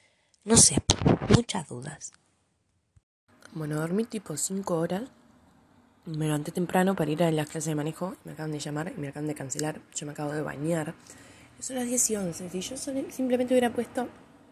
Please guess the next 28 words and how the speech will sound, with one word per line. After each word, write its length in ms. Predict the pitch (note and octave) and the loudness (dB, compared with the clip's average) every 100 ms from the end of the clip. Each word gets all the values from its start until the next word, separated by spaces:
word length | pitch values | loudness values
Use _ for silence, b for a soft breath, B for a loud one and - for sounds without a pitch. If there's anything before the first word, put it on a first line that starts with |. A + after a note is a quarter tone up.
| - - b b b b b _ | -20 -20 b b b b b _
el, 540 | - D#3+ D3+ C#3+ C#3+ C#3+ - - _ _ - _ _ - | -6 -2 0 0 -2 -6 -12 -20 _ _ -20 _ _ -16
tipo, 460 | D3+ - C3+ B2 - - _ _ _ _ _ - | -14 -10 -8 -8 -10 -18 _ _ _ _ _ -6
no 200 | E3+ E3 | 0 2
el, 320 | D#3 D3+ - _ - _ _ _ _ _ | 2 0 -2 _ -20 _ _ _ _ _
ay, 220 | G#3+ F3+ | -8 -6
es 80 | - | -6
que 80 | - | -6
no 100 | G#3 | -8
sé 120 | G#3 | -6
cómo 100 | G3 | -4
decirlo 260 | F#3 F#3+ F#3+ | -4 -2 -2
en 100 | F3+ | -2
español, 380 | E3+ E3+ F3 E3 b b b b b _ | -4 -8 -10 -10 b b b b b _
porque 320 | - - E3+ | -14 -8 -6
en, 300 | D#3 D#3 E3+ _ _ _ _ _ _ - | -6 -8 -10 _ _ _ _ _ _ -18
en 300 | D#3 D#3 D#3 | -12 -10 -8
mi 80 | D3+ | -6
celular 280 | - D#3+ E3+ | -4 -2 -2
está 180 | - | 0
en, 100 | E3 E3 F3+ | 0 6 6
<laughs> 160 | F#3 | 6
en 180 | E3 D3+ | 2 -2
francés. 400 | - D3+ D3+ D#3+ B B B | -4 -6 -6 -10 B B B
Si 80 | - | -4
yo 220 | F#3 A3 A3+ | 2 4 6
hubiera 220 | A#3 A3 | 6 6
puesto 260 | - - A3 | 2 0 2
posponer, 500 | F3+ - E3 E3+ | 2 6 6 6